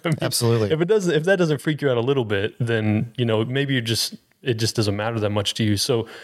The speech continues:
Speaker 1: for those of us who, like you said, the integrity of Scripture really matters. We want to truly hear from God. We don't wanna just think we heard from God.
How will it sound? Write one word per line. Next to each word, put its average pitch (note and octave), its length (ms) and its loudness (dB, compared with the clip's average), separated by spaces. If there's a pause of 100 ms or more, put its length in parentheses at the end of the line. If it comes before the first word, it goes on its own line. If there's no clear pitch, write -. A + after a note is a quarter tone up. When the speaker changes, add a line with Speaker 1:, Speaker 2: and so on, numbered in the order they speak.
(180)
Speaker 1:
for C#3 120 -4
those E3+ 220 2
of D3+ 100 0
us - 240 -2
who, B2 580 2 (100)
like A#2 240 -2
you C#3 80 2
said, A2 340 0
the A2 100 2
integrity A#2 600 0
of D3 100 -2
Scripture A#2 600 -2
really A#2+ 480 2
matters. A#2+ 640 -2 (180)
We B2+ 240 2
want A#2+ 520 0
to C#3+ 140 0
truly C#3+ 680 2
hear A#2 220 2
from G#2 240 -2
God. G2 460 0 (180)
We C#3 160 2
don't D#3 140 2
wanna C3+ 180 0
just A2+ 300 -2
think F#3 260 0
we D#3+ 140 2
heard B2+ 300 -2
from B2 180 -2
God. A#2 640 0